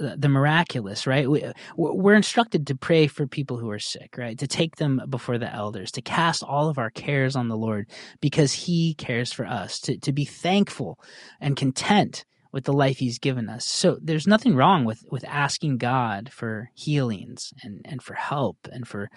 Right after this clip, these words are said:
uh, friends and family to come to know the Lord and, and for everyday needs. N-, nothing wrong with that. We're instructed to pray for those things.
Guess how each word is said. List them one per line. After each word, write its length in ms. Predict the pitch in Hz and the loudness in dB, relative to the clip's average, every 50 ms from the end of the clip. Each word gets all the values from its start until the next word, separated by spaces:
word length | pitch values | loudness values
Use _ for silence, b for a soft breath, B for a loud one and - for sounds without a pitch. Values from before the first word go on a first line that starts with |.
| B B B B B B | B B B B B B
uh, 220 | - 110 104 90 - | -6 -4 -4 -4 -4
friends 380 | - - 165 156 151 135 120 | 0 4 6 6 6 4 2
and 100 | 113 - | -2 -4
family 360 | - 139 139 143 131 123 113 | -2 -2 0 0 0 -2 -2
to 120 | 107 - 113 | -6 -8 -12
come 300 | - - - 131 127 127 | -8 -4 -2 0 0 0
to 120 | - - | -2 -2
know 160 | 123 120 123 | -2 -2 -2
the 100 | 117 113 104 | -2 -4 -6
Lord 540 | 101 113 139 156 156 127 110 107 104 104 110 | 0 4 6 6 8 6 6 2 0 -2 -4
and, 180 | 110 110 104 | -4 -4 -4
and 180 | - 120 120 123 | -4 -4 -6 -4
for 160 | - 123 117 | -4 -4 -4
everyday 640 | - - 156 165 160 175 175 151 143 135 127 123 120 | 0 2 2 2 4 4 2 2 2 2 2 2 0
needs. 480 | 117 113 127 156 165 139 107 95 - | 0 0 2 2 2 2 0 -2 -6
N-, 280 | 101 101 131 147 147 147 | -8 -8 -6 -6 -6 -6
nothing 340 | 151 175 196 214 - 254 208 | -2 0 0 2 2 2 4
wrong 240 | 170 180 226 240 175 | 6 6 6 6 4
with 120 | 113 - | 2 0
that. 180 | - 92 87 104 | -4 -4 -2 0
We're 80 | 131 131 | 0 0
instructed 560 | 127 - - - - 208 - - 147 113 104 | 0 -2 0 0 0 0 0 0 -4 -4 -4
to 80 | - - | -6 -10
pray 200 | - - 127 123 | -8 -6 -6 -6
for 120 | - 135 | -6 -6
those 300 | 113 110 110 113 - - | -6 -6 -6 -8 -8 -6
things. 500 | - 175 175 139 110 104 113 113 - - | -4 -2 -2 -2 -4 -6 -10 -14 -16 -18